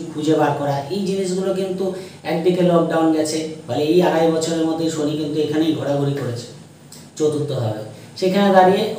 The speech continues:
অবশ্যই আপনাদের কর্ম নিয়ে যে সমস্যা চলছিল, সেখান থেকে কিন্তু নিরসন হওয়ার জায়গা আপনারা দেখতে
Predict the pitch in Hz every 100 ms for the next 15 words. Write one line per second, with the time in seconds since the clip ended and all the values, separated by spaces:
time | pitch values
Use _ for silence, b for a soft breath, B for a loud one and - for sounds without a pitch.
0 | 143 170 175 196 190 147 151 156 196 -
1 | - - - 170 180 202 226 220 190 160
2 | 143 120 120 117 120 113 117 135 - 165
3 | 180 - B B - - 180 196 196 175
4 | 170 165 143 196 185 135 139 139 143 139
5 | 143 139 135 185 - 113 110 107 104 -
6 | -